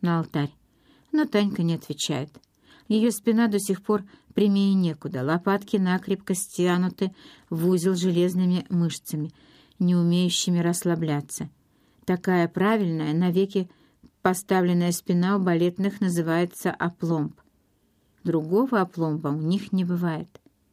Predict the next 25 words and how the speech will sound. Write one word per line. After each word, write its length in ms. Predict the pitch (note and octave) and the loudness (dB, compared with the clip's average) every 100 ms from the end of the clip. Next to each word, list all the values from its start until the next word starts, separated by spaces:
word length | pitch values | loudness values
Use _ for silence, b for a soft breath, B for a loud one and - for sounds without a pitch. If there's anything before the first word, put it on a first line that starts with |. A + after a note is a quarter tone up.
| _ b b b b b | _ b b b b b
К 60 | - | -6
слову 300 | G#3+ A#3+ C#4+ | 2 2 2
сказать, 640 | C#4 G#3 F#3 F3+ G#3 - B B _ | 0 -2 0 0 0 -6 B B _
хореографическое 880 | G3 F#3 F3+ F3 A#3 - - F3+ | 0 2 2 2 0 -2 -2 -2
училище 540 | F3 - G3+ G#3 - E3+ | -2 0 0 0 -2 -2
в 100 | D#3+ | -2
Энске 460 | D#3+ D3+ - A3+ b b b _ | -4 -6 -6 -8 b b b _
было 320 | E3 F3+ G3+ | 0 2 2
знатное. 680 | G3+ F3 D#3 D3 D3+ D#3 D3+ b b b | 2 0 -2 -4 -6 -8 -10 b b b
Спасибо 500 | - - F#3 F#3+ F3+ | -12 -2 -2 0 0
войне, 540 | F3+ F#3+ F#3+ F3+ D#3 E3+ b b - | 2 2 2 2 0 -6 b b -4
которая 560 | G3 G3 G#3+ F#3+ - | -4 0 0 0 -2
в 40 | E3+ | -4
своё 340 | - F#3+ F#3+ | 0 2 2
время – 380 | G#3 D4 A#3+ F3+ b b - | 0 0 0 -4 b b -4
занесла 540 | F#3 G3 G3+ - G3+ | 0 0 0 0 0
сюда 320 | G3+ G3 F#3 F3+ | 0 -2 0 2
ленинградский 720 | F3+ F3+ F3 E3+ D#3+ - E3 | 2 2 2 0 -4 -6 -4
балет 420 | D#3+ D#3+ A#3+ C#4 | -2 0 -2 -2
практически 680 | E3+ E3 - F3 G#3+ - C#4+ | -8 -8 -8 -6 -6 -4 -6
в 80 | - | -4
полном 420 | - D#3 D#3 E3+ | -4 -4 -2 -4
составе. 680 | - D3+ D3 - C#3 C3+ - b b b b b b - | -4 -6 -6 -6 -6 -6 -12 b b b b b b -8
В 100 | F3 | -2
довесок 640 | F#3+ F#3+ C4 C4+ C#4 | 0 0 -2 -2 -6